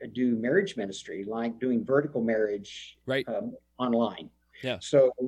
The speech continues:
Speaker 1: those are the kinds of things that, uh, that I'm looking at. And, uh, you know, you just can't get very stale if, uh, you invest in others.
Speaker 2: Right.
Speaker 1: And, and it's always the teacher who gets the blessing.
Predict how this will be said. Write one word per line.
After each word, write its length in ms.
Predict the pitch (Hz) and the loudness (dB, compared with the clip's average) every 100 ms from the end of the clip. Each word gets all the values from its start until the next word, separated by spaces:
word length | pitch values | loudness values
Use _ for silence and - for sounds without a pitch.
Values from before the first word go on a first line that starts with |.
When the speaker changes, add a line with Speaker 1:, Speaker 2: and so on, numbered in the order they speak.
| - 147 | -8 0
Speaker 1:
those 260 | 147 170 170 | 4 4 4
are 60 | |
the 100 | 113 | 0
kinds 360 | - 135 127 131 | -4 -4 -4 -6
of 120 | - | -8
things 400 | 131 120 101 - | -4 -4 -6 -6
that, 420 | 113 101 - - 107 | -6 -6 -10 -10 -8
uh, 200 | 104 101 - - | -8 -10 -14 -8
that 120 | 117 | -2
I'm 240 | 117 113 113 - _ | -2 -2 -6 -18 _
looking 340 | 123 - 107 90 | -6 -4 -6 -6
at. 240 | 80 - _ _ - _ - | -8 -12 _ _ -20 _ -4
And, 420 | 123 127 123 120 | 0 2 2 2
uh, 300 | 120 120 120 113 - | 4 6 4 0 -4
you 140 | 135 | 2
know, 160 | 143 147 | 4 4
you 260 | 127 127 | 2 -2
just 280 | 123 151 - | -2 -2 0
can't 260 | 160 165 135 | 0 0 2
get 200 | 135 - | 0 4
very 240 | 131 123 | 4 4
stale 720 | - - 139 139 110 110 117 - | 0 -2 0 4 6 6 6 2
if, 220 | 123 113 - _ | 2 0 -2 _
uh, 120 | 117 107 | -2 0
you 300 | 101 117 110 | 0 0 0
invest 500 | 98 123 120 - 110 | 2 2 2 -2 -4
in 100 | 110 | -2
others. 600 | 110 90 107 - - - _ | 0 -2 -6 -8 -16 -20 _
Speaker 2:
Right. 180 | 123 131 - - | -2 -2 -4 -10
Speaker 1:
And, 720 | 131 - 131 127 123 123 - - - | -8 -2 2 4 4 0 -6 -18 -2
and 240 | 139 131 139 | 0 4 2
it's 180 | 135 | 2
always 300 | - 196 - | 4 4 4
the 80 | 139 | -2
teacher 380 | - 170 170 107 | 0 0 0 -6
who 80 | - | -4
gets 180 | 117 - | -6 -6
the 100 | 110 | -6
blessing. 500 | 123 123 - - | -2 -2 -4 -12